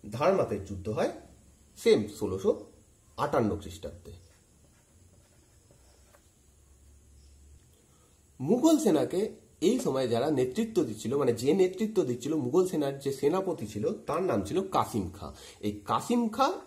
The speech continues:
এবং মুঘল সেনা এই ধারমাতের যুদ্ধে হেরে যায়। তাহলে ধারমাতের যুদ্ধ হয় ষোলোশো আটান্ন খ্রিস্টাব্দে মুরাদ এবং ঔরঙ্গজেবের বাহিনীর সঙ্গে, আহ, দিল্লির যে মুঘল সেনা ছিল,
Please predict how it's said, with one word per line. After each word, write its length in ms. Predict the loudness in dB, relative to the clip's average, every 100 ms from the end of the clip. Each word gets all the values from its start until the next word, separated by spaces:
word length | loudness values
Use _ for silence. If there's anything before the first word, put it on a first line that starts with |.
| -8
এবং 260 | -2 0 0
মুঘল 460 | 0 4 10 10
সেনা 320 | 10 0 -2 -4 -14 _ -8
এই 180 | -6 -2
ধারমাতের 540 | 2 4 4 2 -2
যুদ্ধে 420 | -6 -8 -2 -4 -4 -14 -4
হেরে 200 | -2 -2
যায়। 180 | -10 -16 -20 -20 -20 -10
তাহলে 160 | -6 -4
ধারমাতের 520 | 0 2 2 0 -2
যুদ্ধ 240 | -2 0
হয় 260 | 0 0 -6
ষোলোশো 400 | -6 -8 -8 -8
আটান্ন 360 | -6 -2 0 0
খ্রিস্টাব্দে 680 | -2 -2 -4 -2 -2 -2 -6 -18 -20 -20 -6
মুরাদ 460 | -2 2 4 4 0 -4
এবং 220 | -2 -2
ঔরঙ্গজেবের 760 | 0 4 6 4 2 -2 -4 -4
বাহিনীর 400 | -6 -4 -4 -4
সঙ্গে, 380 | -4 0 4 4
আহ, 1300 | 4 -6 -20 _ _ _ _ _ -6 -2 0 0 -2 2
দিল্লির 460 | 2 2 0 -4
যে 300 | 0 2 2 0 -8 -10
মুঘল 400 | -4 4 6 6
সেনা 260 | 4 0
ছিল, 260 | -2 -2 -2